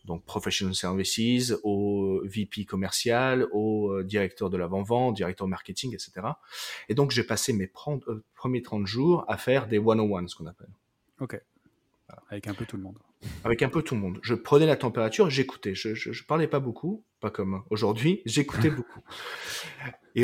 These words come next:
Speaker 1: et, et ensuite, donc ça, c'était les premiers trente jours. Donc là, on est arrivé au niveau de Noël, hein. Les vacances de Noël sont passées. J'ai pu un peu décanter l'information.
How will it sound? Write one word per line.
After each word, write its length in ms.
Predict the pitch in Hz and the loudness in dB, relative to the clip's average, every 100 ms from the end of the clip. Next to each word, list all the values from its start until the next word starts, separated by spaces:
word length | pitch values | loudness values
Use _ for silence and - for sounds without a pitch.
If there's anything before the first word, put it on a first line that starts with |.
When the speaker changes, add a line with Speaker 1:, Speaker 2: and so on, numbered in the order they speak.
| 139 | 4
Speaker 1:
et, 240 | 123 - 120 | 4 0 2
et 40 | |
ensuite, 560 | 113 - 190 185 - 117 | 4 2 0 -2 -6 -2
donc 280 | 117 104 | 0 0
ça, 140 | - 151 | 2 2
c'était 160 | - | 4
les 60 | 120 | 0
premiers 220 | - 135 | 2 2
trente 220 | - 117 | 2 0
jours. 160 | 98 90 | -2 -2
Donc 180 | 92 104 | -2 0
là, 120 | 123 | 2
on 120 | 120 | 2
est 160 | 107 107 | 0 -2
arrivé 460 | 98 98 117 127 | -4 0 4 4
au 100 | 113 | 4
niveau 340 | 101 101 107 117 | 2 -2 0 0
de 140 | 107 | 2
Noël, 380 | 101 110 92 78 | 4 4 4 0
hein. 80 | 95 - | -8 -14
Les 20 | 87 | -12
vacances 300 | 85 95 98 | -8 -8 -4
de 60 | |
Noël 140 | 95 92 | -2 -2
sont 160 | - | -4
passées. 520 | 87 92 - 147 180 185 | -6 0 6 8 8 4
J'ai 140 | 104 | -2
pu 100 | - | -6
un 60 | 98 | -6
peu 120 | 104 | -2
décanter 380 | 110 113 110 104 | -2 -2 -2 -4
l'information. 640 | 95 98 90 - 151 196 | -4 -6 -6 -2 -2 -2